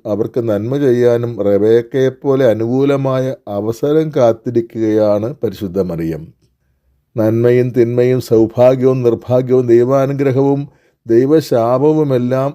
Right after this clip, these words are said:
അവൾ വളരെ വ്യക്തമായി മുൻകൂട്ടി കാണുന്നു. ആകയാൽ തൻ്റെ ദാസരെ തിന്മകളിൽ നിന്ന് കാത്തു രക്ഷിക്കുകയും അവർക്ക് ധാരാളം അനുഗ്രഹങ്ങൾ നൽകുകയും ചെയ്യാൻ കഴിയത്തക്ക വണ്ണം അവൾ സംഭവഗതികൾ നിയന്ത്രിക്കുന്നു.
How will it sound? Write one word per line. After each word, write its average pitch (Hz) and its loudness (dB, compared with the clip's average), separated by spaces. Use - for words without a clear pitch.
അവൾ 107 -2
വളരെ 104 0
വ്യക്തമായി 135 -2
മുൻകൂട്ടി 139 -4
കാണുന്നു. 90 -4
ആകയാൽ 110 2
തൻ്റെ 117 -4
ദാസരെ 123 0
തിന്മകളിൽ 139 0
നിന്ന് 131 -2
കാത്തു 165 0
രക്ഷിക്കുകയും 120 -2
അവർക്ക് 107 -2
ധാരാളം 113 2
അനുഗ്രഹങ്ങൾ 131 -2
നൽകുകയും 143 0
ചെയ്യാൻ 120 0
കഴിയത്തക്ക 123 -2
വണ്ണം 107 -2
അവൾ 104 2
സംഭവഗതികൾ 110 0
നിയന്ത്രിക്കുന്നു. 95 -6